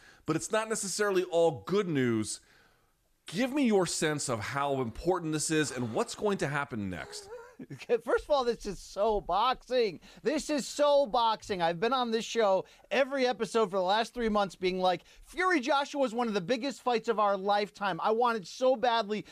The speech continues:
Speaker 2: but I'm sick of waiting for all the details to get ironed out. All these false reports of, "We got a verbal agreement, but, you know, we still gotta wait for the site money and both sides to sign." All this B S. I was like,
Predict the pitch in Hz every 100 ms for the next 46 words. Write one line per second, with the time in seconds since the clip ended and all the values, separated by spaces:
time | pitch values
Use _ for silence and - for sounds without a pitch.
0 | - 226 220 165 - 262 - 185 165 214
1 | 262 226 240 - 226 208 240 226 175 233
2 | - 247 208 196 202 190 208 196 196 202
3 | - - - 196 180 - - 226 247 -
4 | 220 208 220 208 190 170 - - 170 196
5 | 180 151 240 226 240 196 240 240 233 190
6 | 214 208 185 214 180 156 147 208 190 180
7 | 175 185 165 143 - 208 202 190 196 202
8 | 196 151 - - - 214 202 - - 196
9 | 196 160 147 - 208 196 196 226 302 302
10 | 185 170 247 262 196 196 208 214 214 202